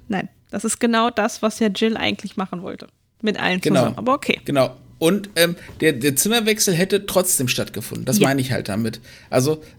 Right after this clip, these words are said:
Speaker 2: ähm, das, das, das wollte ich halt damit nur gesagt haben. Dieser Zimmerwechsel, der wäre wahrscheinlich trotzdem so passiert, aber nicht von oben herab einfach so diktiert, so nach dem Motto, wir machen es jetzt ohne Begründung,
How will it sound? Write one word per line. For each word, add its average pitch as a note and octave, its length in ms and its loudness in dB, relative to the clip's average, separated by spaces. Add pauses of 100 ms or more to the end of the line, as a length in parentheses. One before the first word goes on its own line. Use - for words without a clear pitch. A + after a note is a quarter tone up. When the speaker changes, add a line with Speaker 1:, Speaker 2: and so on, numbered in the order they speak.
Speaker 2:
ähm, C#3+ 240 2
das, C#3+ 160 -6
das, C#3+ 160 -4
das D3 300 -2
wollte E3+ 160 2
ich F3 100 -2
halt D#3+ 120 2
damit D3+ 200 2
nur C#3+ 120 0
gesagt C3+ 360 0
haben. A#2+ 120 0
Dieser C3 220 2
Zimmerwechsel, G#3+ 520 0
der D3+ 160 0
wäre D#3 220 0
wahrscheinlich C3 340 -2
trotzdem D3 320 -2
so C3 100 0
passiert, - 400 -2 (680)
aber G3 460 2 (840)
nicht E3+ 580 0
von D#3+ 420 -2
oben E3 260 0
herab D3 360 0
einfach D3 260 -2
so C#3 120 0
diktiert, C3+ 380 0
so D3+ 80 0
nach C#3 100 2
dem C#3 120 0
Motto, C#3 120 2
wir B2+ 80 2
machen D#3 200 2
es F3+ 60 -2
jetzt F#3 180 0
ohne C#3 160 2
Begründung, C3+ 580 0